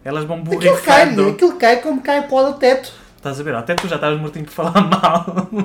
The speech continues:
Speaker 1: Eu não sei, não sei, não sei como é que aguentam.
Speaker 2: Opa, não, é
Speaker 1: É.
Speaker 2: que, imaginem, eu estou, saio da cama,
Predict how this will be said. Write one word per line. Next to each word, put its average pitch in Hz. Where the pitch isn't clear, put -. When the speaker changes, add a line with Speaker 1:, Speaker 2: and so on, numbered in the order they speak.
Speaker 1:
Eu 160
não 170
sei, 117
não 160
sei, 123
não 170
sei 185
como 180
é 175
que 165
aguentam. 131
Speaker 2:
Opa, 151
não, 175
é 208
Speaker 1:
É. -
Speaker 2:
que, -
imaginem, 160
eu 247
estou, 247
saio 214
da 208
cama, 214